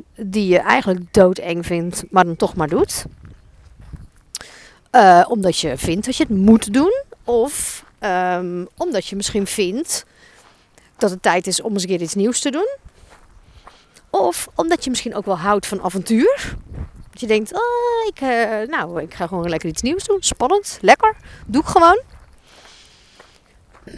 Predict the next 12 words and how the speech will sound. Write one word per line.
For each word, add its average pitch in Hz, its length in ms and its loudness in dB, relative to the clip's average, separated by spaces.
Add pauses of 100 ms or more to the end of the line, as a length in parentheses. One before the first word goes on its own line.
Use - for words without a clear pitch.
(440)
<clears throat> 247 600 0 (1500)
Ehm, 226 520 2 (2250)
ja. 220 360 -2 (2500)
Ondertussen 202 440 -6
ben 180 120 -6
ik, - 180 -10
eh, 156 160 -2
verder 185 340 -4
aan 170 100 -6
het 165 100 -10
lopen 160 340 -6
weer. 160 280 -8